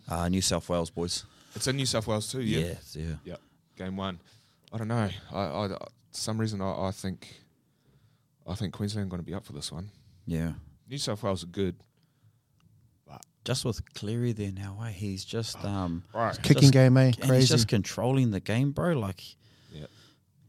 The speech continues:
Speaker 1: that extra, the, what, what Cooper Cronk and Jonathan Thurston, Cam Smith, and that used to do in
Speaker 2: Yeah.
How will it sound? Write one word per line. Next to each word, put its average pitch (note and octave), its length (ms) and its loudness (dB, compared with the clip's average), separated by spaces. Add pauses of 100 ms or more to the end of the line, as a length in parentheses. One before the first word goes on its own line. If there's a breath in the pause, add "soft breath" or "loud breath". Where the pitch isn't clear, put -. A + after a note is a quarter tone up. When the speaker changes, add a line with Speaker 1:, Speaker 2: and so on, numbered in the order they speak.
Speaker 1:
that - 260 -4
extra, A2+ 460 -2
the, C3 240 -6
what, C3 260 -2
what F3+ 220 2
Cooper C#3 240 2
Cronk C3 360 2
and G2+ 160 0
Jonathan A2 320 0
Thurston, G2+ 480 -2
Cam G2+ 240 -2
Smith, G2+ 300 -4
and G#2 100 -2
that G2 120 -4
used A2 260 -2
to F#2+ 60 0
do F#2+ 340 2
in F#2+ 80 2
Speaker 2:
Yeah. F#2+ 40 0